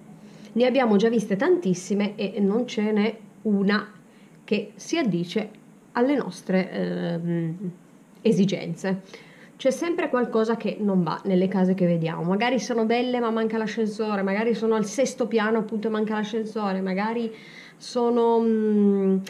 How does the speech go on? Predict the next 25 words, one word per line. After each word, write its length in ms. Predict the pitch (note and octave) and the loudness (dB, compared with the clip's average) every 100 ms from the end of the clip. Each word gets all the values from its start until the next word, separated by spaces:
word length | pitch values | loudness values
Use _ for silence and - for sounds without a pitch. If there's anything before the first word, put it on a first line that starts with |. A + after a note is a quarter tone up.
| - | -8
della 240 | - A3 A3+ | 2 4 4
metratura 480 | A3 A3 G#3+ A#3+ A#3 | 2 0 0 2 2
giusta 360 | A#3+ A3+ A#3+ | 0 -2 -4
però 220 | A3 A3+ | -2 2
le 140 | A3+ A3 | 2 2
stanze 400 | G#3 A3+ A3+ A3+ | 0 -4 -4 -6
sono 260 | G#3+ G#3+ G#3+ | -4 -2 -2
organizzate 560 | G3+ G#3 G#3+ G#3+ G#3+ | -2 -2 -2 -2 -4
in 60 | G#3 | -4
una 80 | G3+ | -4
certa 260 | G#3+ G#3 | -4 -6
maniera, 300 | G#3 G3+ F3+ | -4 -2 0
insomma. 400 | G3+ F#3+ D#3 D#3+ E3+ - - - - - - - - - - - | -2 -4 -6 -6 -8 -18 -20 -20 -20 -20 -20 -20 -20 -20 -20 -4
È 200 | A#3+ A#3+ | 0 2
veramente 460 | C4+ C#4+ E4+ F4 | 2 4 4 4
un 100 | B3+ | 4
compito 400 | A3 C4+ C#4 C#4 | 2 2 2 2
arduo. 580 | A#3+ D#3+ D3 F3 F#3 F#3+ - | 0 -2 -4 -2 -2 -2 -8
Io 260 | A3+ G#3+ - | -4 -2 -2
non 220 | G#3+ F#3+ | -2 0
ho 100 | G3 | 0
mai 380 | F#3+ F#3+ F#3 F3+ F3 | -2 0 0 0 -4
appunto 440 | F#3+ G3 F#3+ F#3+ - | -8 -2 -2 -4 -6
cercato 540 | G#3 G3+ G3+ F3+ G3 | -8 -4 -2 -2 -4
casa 460 | G3 E3 F3 A3+ | -4 -2 -2 -2